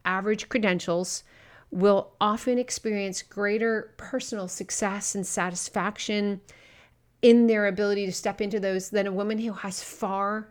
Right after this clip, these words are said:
greater credentials. So she's more credentialed, she knows more, and yet the gentleman who might be alongside her, who's not as credentialed, not as experienced, he's feeling far more confident and able. And she's like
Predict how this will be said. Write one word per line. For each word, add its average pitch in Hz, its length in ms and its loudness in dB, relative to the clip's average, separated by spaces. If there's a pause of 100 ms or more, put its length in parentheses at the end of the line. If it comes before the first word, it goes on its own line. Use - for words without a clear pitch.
(160)
greater 202 520 -2
credentials. 226 540 -6
So 214 200 2
she's 262 340 0
more 226 180 -2
credentialed, 185 640 -6
she - 180 -10
knows 226 240 0
more, 175 400 -2 (580)
and 208 260 0
yet 196 240 0
the 202 80 -2
gentleman 202 420 0 (100)
who 196 420 4
might 185 260 -4
be 202 100 0
alongside 190 600 0
her, 185 320 -2
who's 185 200 -2
not 170 160 0
as 226 140 -8
credentialed, 160 500 -10 (100)
not 185 280 -2
as 202 100 -6
experienced, 175 640 -8 (460)
he's 262 240 0
feeling 208 260 2
far 185 300 -4
more 202 160 -6
confident 214 400 -8
and 190 80 -6
able. 196 320 -4
And 208 180 -4
she's - 240 -6
like 220 200 -2